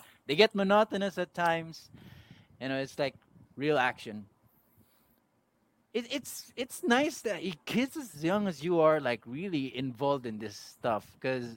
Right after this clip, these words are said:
you know, in the world we're heading in the future, like, you know, this, this gets talked a lot.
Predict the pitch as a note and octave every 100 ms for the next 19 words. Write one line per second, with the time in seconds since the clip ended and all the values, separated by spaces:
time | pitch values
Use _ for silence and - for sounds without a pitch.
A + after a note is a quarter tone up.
0 | - E3+ A#3 A#3+ F#3 _ D#3 D#3+ D3+ D3
1 | E3 F3+ D#3+ D#3 C#3+ D3+ D3+ C#3+ C3+ B2+
2 | - C#3 - C#3 C3 B2 - _ D3 C#3+
3 | B2+ D3+ D#3 D3 D3 - - - D#3 -
4 | D3 C#3 - - D3 C#3 - A#2+ A#2 A2